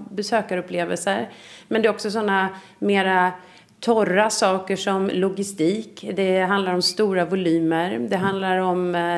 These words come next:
distribution. Det handlar om paketering. Det handlar om att jobba med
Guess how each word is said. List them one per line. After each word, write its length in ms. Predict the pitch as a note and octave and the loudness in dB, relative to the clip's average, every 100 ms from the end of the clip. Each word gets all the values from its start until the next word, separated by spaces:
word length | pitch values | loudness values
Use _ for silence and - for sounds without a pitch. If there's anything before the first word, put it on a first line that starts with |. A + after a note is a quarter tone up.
| E3 | -2
distribution. 1040 | G3 - - F3+ G3 - D#3 F#3 A3+ A#3+ G#3+ A3 | -6 -8 -8 -4 -2 0 0 0 -6 -8 -10 -12
Det 280 | - G3+ | -8 -2
handlar 340 | G3 G3 F#3+ F#3+ | 0 0 0 0
om 120 | F#3 | -2
paketering. 960 | F#3 F3+ G3 - E3+ E3+ E3+ F#3+ C4 A#3 | -4 -8 -8 -4 -2 -2 -2 -4 -4 -4
Det 60 | |
handlar 280 | G3 F#3+ G3 | -4 -2 -2
om 80 | G3 | -2
att 60 | |
jobba 300 | G3 F#3+ F#3+ | -2 -2 -2
med 380 | F#3+ F#3 F3+ F3 | -2 0 -2 -4